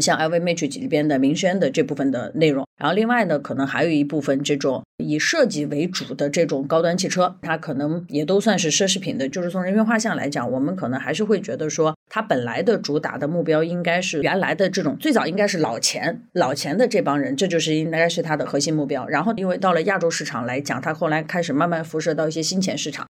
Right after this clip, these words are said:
但它基本上还是这些所谓的用钱的标准来讲啊，可能它整个的年收入大概在千万以上的这样的一个人群。但是呢，因为它又会涉及到，就是因为现在奢侈品都在扩大自己的整个的经营规模嘛，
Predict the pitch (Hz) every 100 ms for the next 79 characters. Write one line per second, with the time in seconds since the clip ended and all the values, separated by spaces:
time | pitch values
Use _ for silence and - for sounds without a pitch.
0 | - 233 208 208 202 214 135 139 151 -
1 | 135 196 185 170 156 151 151 123 151 160
2 | 143 135 - 196 185 185 - - 156 262
3 | 190 180 175 160 131 127 151 - - 135
4 | - - 131 147 151 156 160 131 147 147
5 | 143 151 175 160 147 151 151 147 151 175
6 | 160 160 123 - 170 156 135 151 139 135
7 | 135 139 139 135 135 - - - 254 233
8 | 226 180 185 196 202 - - 202 208 196
9 | 185 202 165 160 175 147 160 165 175 170
10 | 170 170 - 185 185 151 110 160 160 156
11 | 180 160 160 160 156 147 139 139 127 156
12 | 156 156 170 180 196 185 127 131